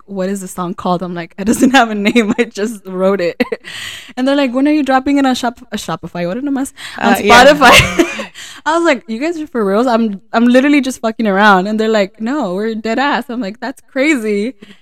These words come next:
Speaker 1: And so I'm working on that, but I'm like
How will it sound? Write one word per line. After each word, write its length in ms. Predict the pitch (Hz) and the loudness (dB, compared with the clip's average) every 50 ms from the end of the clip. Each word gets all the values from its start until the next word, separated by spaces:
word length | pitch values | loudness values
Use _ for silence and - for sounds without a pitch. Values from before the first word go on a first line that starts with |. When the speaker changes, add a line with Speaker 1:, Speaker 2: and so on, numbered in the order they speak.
| _ _ - | _ _ -6
Speaker 1:
And 200 | 226 220 220 220 214 | -4 -4 -4 -4 -6
so 560 | - - 220 220 220 220 214 214 208 202 - - _ _ _ _ - | -4 -2 0 0 2 2 2 2 0 -2 -4 -8 _ _ _ _ -6
I'm 220 | 202 220 226 226 208 | -4 -4 -2 -2 -2
working 400 | 208 208 220 - - 285 285 294 | -2 -4 -4 -4 -4 -2 0 0
on 200 | 311 320 330 339 | 0 2 2 2
that, 280 | 370 381 403 392 262 | 2 0 0 -2 -2
but 120 | 262 240 240 | -4 -4 -2
I'm 160 | 233 240 233 | -2 -4 -4
like 360 | 233 233 226 196 - _ | -4 -6 -8 -10 -12 _